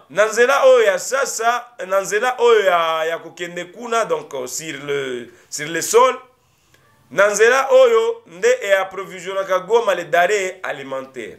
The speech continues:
Alors, nzela oyo eza bloqué au beau milieu de la route dans un, dans, dans, dans une cité oyo babengaka Shasha.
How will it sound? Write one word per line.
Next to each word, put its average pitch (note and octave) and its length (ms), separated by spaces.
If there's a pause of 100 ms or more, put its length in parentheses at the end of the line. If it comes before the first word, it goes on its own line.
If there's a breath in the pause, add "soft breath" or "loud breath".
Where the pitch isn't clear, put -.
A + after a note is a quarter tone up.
Alors, E3 320
nzela G#3 440
oyo A3+ 280
eza F3+ 280
bloqué A#3 720 (480)
au F3 100
beau A3 240
milieu G#3 240
de F#3 80
la F3 220
route A3+ 340
dans D#3+ 400
un, E3 200
dans, D#3 260 (120)
dans, D3+ 200 (200 loud breath)
dans E3+ 200
une G#3 180
cité F3+ 320
oyo G#3+ 140
babengaka E3 840
Shasha. F3+ 540